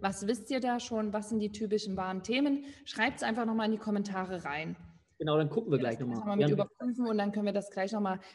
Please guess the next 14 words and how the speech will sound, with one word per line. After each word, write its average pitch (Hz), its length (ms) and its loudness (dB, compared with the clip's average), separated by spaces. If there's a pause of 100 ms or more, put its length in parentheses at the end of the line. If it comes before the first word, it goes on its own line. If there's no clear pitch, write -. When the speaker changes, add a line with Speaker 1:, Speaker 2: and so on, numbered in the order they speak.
Speaker 1:
wenn 196 100 4
wir 202 100 6
es 202 100 0
dann 226 180 6
gelesen 277 400 6
haben, 262 140 4
auch 214 80 4
noch 220 100 4
mal 220 100 2
ein 214 80 0
bisschen 208 160 -2
was 202 120 -2
dazu 190 260 -8
sagen. 170 480 -6